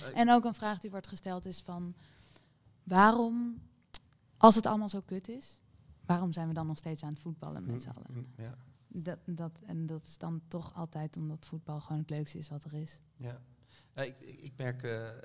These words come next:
Speaker 1: zelf, en dat is, dat, nu heb je het dan over voetbal, maar ik, eh, ik was zelf, eh, altijd een beetje het kleinste van de klas. En ik,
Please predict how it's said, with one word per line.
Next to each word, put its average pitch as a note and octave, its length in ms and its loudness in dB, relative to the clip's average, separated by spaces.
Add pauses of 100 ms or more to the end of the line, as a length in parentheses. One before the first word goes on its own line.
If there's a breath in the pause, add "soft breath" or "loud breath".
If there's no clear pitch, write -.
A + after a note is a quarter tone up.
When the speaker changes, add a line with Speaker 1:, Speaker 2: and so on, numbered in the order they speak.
(520)
Speaker 1:
zelf, A#2+ 380 -4
en A2 100 -14
dat A2 140 -8
is, A2 180 -12
dat, A2 160 -6
nu A2 180 -8
heb G#2+ 160 -10
je - 40 -18
het G#2+ 100 -12
dan - 80 -10
over A2 120 -14
voetbal, A2+ 360 -10
maar G#2+ 260 -12
ik, - 100 -10 (560)
eh, G2+ 340 -8
ik - 100 -16
was A2 160 -6
zelf, G2+ 300 -8 (140)
eh, A2 80 -12 (760)
altijd - 340 -12
een G#2 60 -12
beetje G2 180 -8
het - 100 -16
kleinste A2 240 -6
van G#2+ 80 -10
de - 60 -10
klas. B2+ 420 -10
En - 180 -8
ik, G#2 80 -14